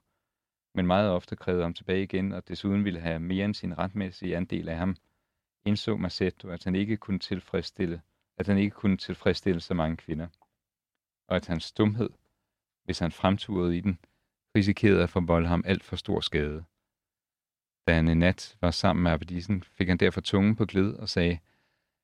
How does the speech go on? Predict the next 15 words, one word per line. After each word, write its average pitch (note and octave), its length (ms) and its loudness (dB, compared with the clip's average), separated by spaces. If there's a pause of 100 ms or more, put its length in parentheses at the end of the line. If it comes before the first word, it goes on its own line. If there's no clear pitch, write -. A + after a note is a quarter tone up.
(200)
"Min F#2 140 4
frue, G2+ 460 2
jeg G#2+ 120 2
har G#2 60 4
hørt A#2 180 2
sige, G#2+ 340 2
at G2+ 120 -2
en G#2+ 240 0
hane F#2+ 340 2
er F2 80 -2
fuldt - 340 -4
tilstrækkeligt F2 580 -4
til F2 120 -18
ti - 280 -16
høns, - 420 -4